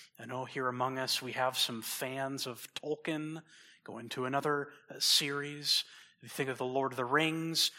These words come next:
You think how that was portrayed in visual film format. The story progresses in The Fellowship of the Ring.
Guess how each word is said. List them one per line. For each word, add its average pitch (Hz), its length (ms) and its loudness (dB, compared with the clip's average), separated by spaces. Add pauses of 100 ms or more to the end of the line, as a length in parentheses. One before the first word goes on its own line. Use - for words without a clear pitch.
(160)
You - 80 -6
think - 200 -4
how 139 80 0
that 131 160 4
was 131 120 -2
portrayed 143 760 2
in 127 320 -4
visual 151 500 2
film 160 560 0
format. 160 760 2 (340)
The 123 100 -2
story 156 480 8
progresses 165 800 6
in 156 80 0
The 165 80 4
Fellowship 160 580 4
of 160 140 0
the 165 100 2
Ring. 160 460 0